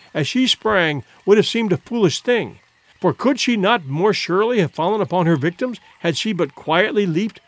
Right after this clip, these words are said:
without that loud shriek? But Saber knew well the wondrous quickness of the jungle folk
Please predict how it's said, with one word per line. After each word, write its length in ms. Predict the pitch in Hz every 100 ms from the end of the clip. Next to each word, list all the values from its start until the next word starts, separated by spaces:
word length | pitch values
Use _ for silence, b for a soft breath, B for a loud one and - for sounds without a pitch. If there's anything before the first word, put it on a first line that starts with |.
| _
without 520 | 151 135 - 165 214
that 180 | - 208
loud 320 | 143 165 196
shriek? 400 | - 160 220 - - _ _ _ _ _ _ _ _ _ _ _ _ - _
But 140 | 139
Saber 380 | - 214 269 240
knew 160 | 214 233
well 340 | 190 220 196
the 80 | 147
wondrous 480 | 123 202 247 233 208
quickness 460 | - 226 - 151
of 80 | 175
the 80 | 147
jungle 340 | 123 185 170
folk 300 | 151 175 151